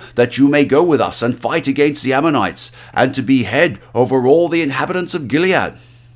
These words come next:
Jephthah said to the elders of Israel, "If you bring me home again to fight against the Ammonites, and the Lord gives them over to me, I will be your head." And the elders of Gilead said to Jephthah,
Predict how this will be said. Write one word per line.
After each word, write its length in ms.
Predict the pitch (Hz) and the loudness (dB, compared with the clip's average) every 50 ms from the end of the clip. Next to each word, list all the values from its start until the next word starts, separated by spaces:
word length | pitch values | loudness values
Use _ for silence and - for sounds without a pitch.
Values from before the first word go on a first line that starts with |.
| _ _ - - _ - - - - - _ _ - - _ - | _ _ -20 -20 _ -20 -20 -20 -20 -20 _ _ -20 -20 _ -6
Jephthah 300 | - 110 113 - - 107 | -2 -2 -2 -2 -4 -6
said 380 | - - - 123 139 110 80 69 | -6 -2 2 2 2 2 2 -2
to 80 | - 87 | -4 -4
the 120 | 90 92 | -2 0
elders 260 | 92 95 95 95 87 | 0 0 -2 -4 -4
of 80 | 90 87 | -4 -2
Israel, 500 | 104 123 120 117 95 76 60 50 50 - - _ - - _ - - - - - - - - - - | -2 -2 -2 -2 -4 -4 -4 -6 -10 -16 -20 _ -20 -20 _ -20 -20 -20 -20 -20 -20 -20 -18 -12 -10
"If 180 | 214 214 214 | -10 -8 -6
you 160 | 196 180 147 | -4 -4 -4
bring 260 | 113 123 135 139 131 131 | 0 2 2 2 4 2
me 120 | 127 120 | 2 0
home 380 | 101 90 92 95 101 110 120 156 | 0 0 2 2 2 2 2 0
again 500 | 143 98 98 85 85 90 98 117 139 131 | 0 0 0 0 0 0 0 0 0 -2
to 120 | - 120 | -2 -6
fight 320 | - - - 127 135 139 | -6 -2 2 2 2 2
against 520 | 131 117 98 117 113 120 117 - - - - | 2 0 -2 -2 -2 -2 -2 -6 -10 -8 -4
the 100 | 107 98 | -2 -2
Ammonites, 720 | 90 90 98 104 104 104 117 147 156 - - - - - - - | 0 0 -2 -2 -2 -2 -2 -2 -4 -6 -10 -10 -10 -10 -8 -4
and 240 | - 131 135 131 123 | -2 0 0 2 0
the 80 | 123 | 0
Lord 380 | 123 135 139 139 135 127 107 - | 2 2 4 4 4 2 0 0
gives 220 | 123 123 107 101 | -2 -2 -2 -2
them 120 | 120 113 117 | -2 0 2
over 240 | 117 120 110 110 | 2 2 2 0
to 140 | 104 - 107 | -2 -4 -4
me, 400 | 110 143 160 120 98 117 139 135 - - - - - - - | -4 -2 -2 -4 -4 -6 -10 -14 -20 -20 -20 -20 -20 -20 -14
I 200 | - 73 82 90 | -6 -2 0 0
will 160 | 101 104 110 113 | 2 2 0 0
be 160 | 95 120 123 | 2 2 4
your 260 | 123 127 131 127 120 | 4 4 4 4 2
head." 340 | 117 147 156 139 117 - - - - - _ - - - - - - - - - - - | 0 0 -2 -2 -4 -6 -10 -20 -20 -20 _ -20 -20 -20 -20 -20 -20 -20 -20 -20 -12 -6
And 120 | - 95 | -4 -2
the 100 | 107 117 | 2 4
elders 260 | 117 120 120 123 110 104 | 4 4 4 2 -2 -4
of 140 | 110 92 - | -4 -4 0
Gilead 460 | 127 135 139 117 90 71 69 71 69 | 0 2 2 2 0 0 -4 -6 -6
said 200 | - - 82 80 | -6 -6 -6 -6
to 80 | 82 78 | -6 -6
Jephthah, 460 | - 107 117 135 135 - - - | -4 -4 -4 -4 -4 -8 -14 -18